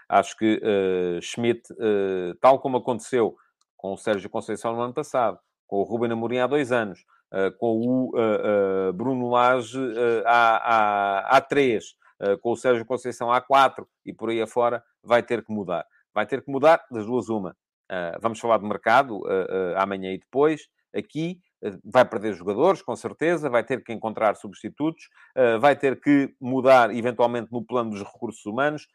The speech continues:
vai ter que mudar também, se calhar, alguma coisa, algumas nuances no plano das ideias. Esse é o grande desafio para o Benfica nas próximas, eh, temporadas. Pronto,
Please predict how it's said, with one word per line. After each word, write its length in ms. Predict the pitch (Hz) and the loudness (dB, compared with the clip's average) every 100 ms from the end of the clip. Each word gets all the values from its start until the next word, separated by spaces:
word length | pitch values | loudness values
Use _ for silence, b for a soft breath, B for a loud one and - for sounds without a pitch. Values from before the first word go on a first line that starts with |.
| _ | _
vai 120 | - 123 | 0 0
ter 160 | 127 | 0
que 80 | 110 | -6
mudar 200 | 113 117 | 0 0
também, 280 | 113 107 117 | 0 -4 -4
se 80 | - | -2
calhar, 260 | 110 110 113 | -4 0 2
alguma 320 | 113 110 107 | 0 -2 -6
coisa, 400 | 107 110 104 110 _ | -2 -4 -4 -12 _
algumas 420 | - 107 113 117 95 | -6 -4 -4 -8 -8
nuances 420 | 101 104 107 - _ _ | -8 -8 -10 -18 _ _
no 140 | 123 | -10
plano 260 | 107 110 104 | -6 -6 -4
das 140 | 95 | -6
ideias. 460 | 90 82 78 82 - | -8 -6 -6 -10 -10
Esse 240 | 156 139 139 | -4 -2 0
é 40 | |
o 80 | 123 | 0
grande 240 | 113 117 | 2 -2
desafio 440 | 98 101 - 104 107 b b | -4 -8 -6 -6 -6 b b
para 160 | - 123 | 0 2
o 60 | |
Benfica 460 | 107 101 - 110 104 | 2 -2 -6 -4 -4
nas 180 | 95 - | -6 -8
próximas, 720 | 107 101 - 101 98 92 - | -2 -2 -2 -8 -6 -6 -8
eh, 320 | - 95 92 90 | -4 -2 -2 -2
temporadas. 680 | 139 120 113 104 80 73 - | -2 -2 2 2 2 -4 -8
Pronto, 300 | - 180 123 | 6 6 6